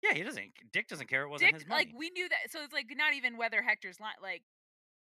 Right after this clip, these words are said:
Speaker 2: Di-
Speaker 1: But, like, just the idea that it was a one-time deal because he saw the opportunity.
Speaker 2: Yeah.
Speaker 1: That
Speaker 2: I,
Speaker 1: was, his
Speaker 2: I didn't
Speaker 1: actual
Speaker 2: remember. I was
Speaker 1: alibi
Speaker 2: like,
Speaker 1: is
Speaker 2: "Did he
Speaker 1: that he
Speaker 2: give him fake drugs?"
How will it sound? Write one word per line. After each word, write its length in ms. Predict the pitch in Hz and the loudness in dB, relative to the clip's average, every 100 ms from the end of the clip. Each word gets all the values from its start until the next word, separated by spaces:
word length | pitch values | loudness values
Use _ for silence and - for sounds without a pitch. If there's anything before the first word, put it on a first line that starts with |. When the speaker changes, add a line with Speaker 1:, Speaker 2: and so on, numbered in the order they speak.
| _ _ _ - | _ _ _ -4
Speaker 2:
Di- 60 | 208 | -4
Speaker 1:
But, 160 | 180 | 0
like, 240 | 185 170 - | 2 0 0
just 220 | 202 - | -4 2
the 120 | 196 | 8
idea 320 | 170 139 160 | 8 6 -2
that 160 | 151 139 | 0 0
it 60 | |
was 140 | 135 131 | -2 -6
a 40 | |
one-time 640 | 123 127 139 131 131 131 113 | -10 -4 -4 -2 0 0 -2
deal 280 | 117 117 107 | -4 -2 -2
because 300 | 107 117 104 | -6 -8 -10
he 120 | 117 | -12
saw 340 | - 120 107 | -10 -6 -6
the 140 | 98 92 | -4 -6
opportunity. 520 | 85 80 - 107 220 | -8 -12 -12 -12 -4
Speaker 2:
Yeah. 220 | 202 113 - _ _ _ _ - - | -4 -4 -8 _ _ _ _ -2 8
Speaker 1:
That 200 | 156 - | 12 12
Speaker 2:
I, 20 | |
Speaker 1:
was, 140 | 127 110 | 8 -6
his 80 | - _ - - | -16 _ 2 8
Speaker 2:
I 140 | 370 | 8
didn't 120 | 427 | 10
Speaker 1:
actual 220 | 214 302 285 | 8 6 2
Speaker 2:
remember. 160 | 139 139 | 6 8
I 100 | 139 | 8
was 80 | 139 | 6
Speaker 1:
alibi 220 | 123 120 | 6 10
Speaker 2:
like, 100 | 117 | 8
Speaker 1:
is 80 | 113 | 6
Speaker 2:
"Did 20 | |
he 60 | 131 113 | 2 0
Speaker 1:
that 80 | - | 2
he 40 | |
Speaker 2:
give 200 | 311 359 | 0 2
him 160 | 320 262 | 2 0
fake 260 | 269 285 | -4 -4
drugs?" 380 | - 214 247 | 0 0 0